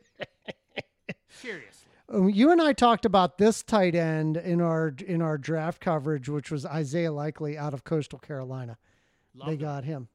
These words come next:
Speaker 1: He's got
Speaker 2: Good hands,
Speaker 1: speed,
Speaker 2: big
Speaker 1: good hands.
Speaker 2: speed.
Speaker 1: Yep.
Speaker 2: Uh, can't block well.
Speaker 1: No, no,
Speaker 2: But,
Speaker 1: he's, that's not his specialty.
Speaker 2: you know, so the fact that the Ravens took him and they run the ball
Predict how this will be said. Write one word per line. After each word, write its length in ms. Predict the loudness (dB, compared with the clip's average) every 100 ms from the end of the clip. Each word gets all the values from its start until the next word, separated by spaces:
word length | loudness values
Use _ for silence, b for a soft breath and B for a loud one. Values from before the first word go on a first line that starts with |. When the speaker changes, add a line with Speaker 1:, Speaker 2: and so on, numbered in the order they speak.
| _
Speaker 1:
He's 160 | -8 -2
got 160 | -2
Speaker 2:
Good 80 | -2
hands, 220 | -6 -10 -2
Speaker 1:
speed, 320 | 0 0 -2
Speaker 2:
big 100 | -2
Speaker 1:
good 180 | 0 0
hands. 160 | -2
Speaker 2:
speed. 280 | -6 -10 -14
Speaker 1:
Yep. 220 | -12 -12 -10
Speaker 2:
Uh, 160 | -12 -12
can't 280 | -14 -16 -14
block 280 | -14 -14 -16
well. 240 | -20 -20 _ -2
Speaker 1:
No, 320 | 0 0 -6 _ -4
no, 140 | -2
Speaker 2:
But, 100 | 0 -4
Speaker 1:
he's, 120 | -6
that's 240 | -6 -6
not 180 | -6 -6
his 100 | -8
specialty. 500 | -12 -16 -16 -18 -18
Speaker 2:
you 80 | -14
know, 180 | -14 -14
so 240 | -16 -16
the 160 | -16 -18
fact 320 | -14 -14 -14
that 100 | -20
the 80 | -20
Ravens 520 | -16 -16 -14 -16 -20
took 260 | -20 -20 _
him 320 | -20 -20 -20 _
and 120 | -20
they 80 | -20
run 220 | -18 -18
the 60 |
ball 420 | -20 -20 -20 -20